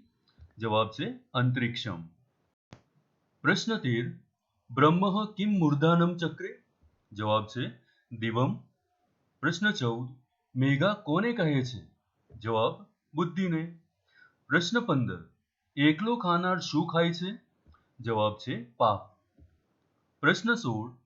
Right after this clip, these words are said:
જ્યેષ્ઠ બ્રહ્મના નેત્રો કોને કહ્યા છે? જવાબ છે સૂર્ય ચંદ્રને. પ્રશ્ન સત્તર, જ્યેષ્ઠ બ્રહ્મનું માથું કોને કહ્યું છે?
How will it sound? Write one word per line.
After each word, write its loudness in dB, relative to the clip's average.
જ્યેષ્ઠ 0
બ્રહ્મના 2
નેત્રો -2
કોને -2
કહ્યા 2
છે? -6
જવાબ 4
છે -6
સૂર્ય -2
ચંદ્રને. 0
પ્રશ્ન 2
સત્તર, -4
જ્યેષ્ઠ 0
બ્રહ્મનું 2
માથું 2
કોને 0
કહ્યું 0
છે? -8